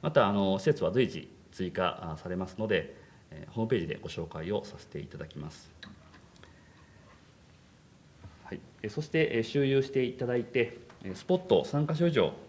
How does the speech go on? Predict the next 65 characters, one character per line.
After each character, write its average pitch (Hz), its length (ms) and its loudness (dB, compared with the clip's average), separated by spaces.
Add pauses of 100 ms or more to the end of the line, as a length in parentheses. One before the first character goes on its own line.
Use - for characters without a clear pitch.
注 101 200 0
文 95 260 2
を 82 580 -4
巡 107 200 2
っ 98 40 -4
て - 400 0
い 104 40 -6
た 107 100 -6
だ 120 80 4
く - 100 -8
と、 - 440 -4
先 104 220 -2
着 110 420 -4
三 113 200 0
百 117 220 0
名 107 140 2
の 78 80 -4
方 139 240 -4
に 92 200 0
堺 90 320 -2
の 82 120 -4
恵 90 80 -2
み 110 220 0
を 85 280 -4
プ - 80 -10
レ 92 60 -2
ゼ 85 120 -4
ン 78 80 -4
ト 78 80 -8
す - 140 -10
る 98 80 -4
と - 200 -4 (200)
い - 40 -8
う - 100 -10
企 - 120 -18
画 - 280 -14
で 76 100 -8
す。 - 120 -16 (760)
な 139 120 4
か 156 80 8
な 151 80 8
か 151 260 10
堺 151 220 4
市 147 100 0
に 104 60 4
住 120 140 -2
ん - 20 4
で 95 80 4
い 87 60 2
て 85 80 -2
も、 76 680 -4 (160)
堺 - 240 0
の 90 60 2
農 110 180 6
業 92 80 4
に 78 80 -2
触 82 100 -8
れ 90 100 2
る 87 60 -4
機 - 120 -16
会 87 280 4 (280)
が 80 480 -4
少 - 180 -4
な 117 140 2
い - 140 -6